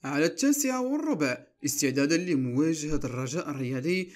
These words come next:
في ربع نهائي دوري أبطال إفريقيا. كشف مدرب نادي إشبيلية الإسباني لويس مينديليبار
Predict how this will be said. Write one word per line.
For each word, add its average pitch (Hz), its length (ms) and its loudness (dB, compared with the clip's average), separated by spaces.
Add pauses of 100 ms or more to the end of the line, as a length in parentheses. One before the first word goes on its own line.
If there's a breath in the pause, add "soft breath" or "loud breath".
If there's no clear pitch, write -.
(140 loud breath)
في - 120 -4
ربع 285 300 0
نهائي 170 480 2
دوري 151 320 2
أبطال 131 320 -6
إفريقيا. 135 680 -2 (1900)
كشف 165 320 2
مدرب 254 500 4
نادي 135 320 2
إشبيلية 139 420 0
الإسباني 139 960 0
لويس 143 320 6
مينديليبار 131 880 0